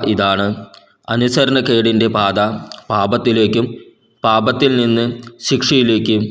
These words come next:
നിത്യനാശത്തിലേക്കും നയിക്കുന്നു. എന്നാൽ കർത്താവിൽ വിശ്വസിക്കുന്ന നാം എല്ലാവരും നമ്മെ തെറ്റിദ്ധരിപ്പിക്കാൻ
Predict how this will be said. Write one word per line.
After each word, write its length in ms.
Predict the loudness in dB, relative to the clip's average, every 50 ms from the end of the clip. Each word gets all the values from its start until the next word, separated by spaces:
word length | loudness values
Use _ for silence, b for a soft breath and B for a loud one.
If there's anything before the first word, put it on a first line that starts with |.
| -8 -10 -6 -4
നിത്യനാശത്തിലേക്കും 1120 | -4 -4 -2 -2 -2 -2 0 0 -2 -2 -2 -2 -2 0 0 2 2 2 0 0 -2 -2 -2 -2 -2
നയിക്കുന്നു. 520 | -2 -2 -2 -4 -4 -4 -4 -2 -2 -4 -6 -8 -12 -18 _ _ _ _ _ -10
എന്നാൽ 340 | -8 -6 -2 -2 0 -2 -2 -4 -8 -14 -18 -20 -20 -20 _ _ _ _ -6
കർത്താവിൽ 540 | -6 -4 -2 0 2 2 2 4 4 4 2
വിശ്വസിക്കുന്ന 640 | 2 2 0 0 0 0 0 0 0 0 0 0 0 0 -2 -4 -6 -12 -10 -6
നാം 220 | -4 -2 -2 -2 0 0
എല്ലാവരും 500 | 2 2 2 4 2 2 2 0 -2 -2 -6 -12 -16 -20 -20 -20 _ _ _ _ -8 -4
നമ്മെ 260 | 0 0 2 0 0
തെറ്റിദ്ധരിപ്പിക്കാൻ 840 | 0 0 0 2 2 2 2 2 2 2 0 0 0 0 0 -2 -2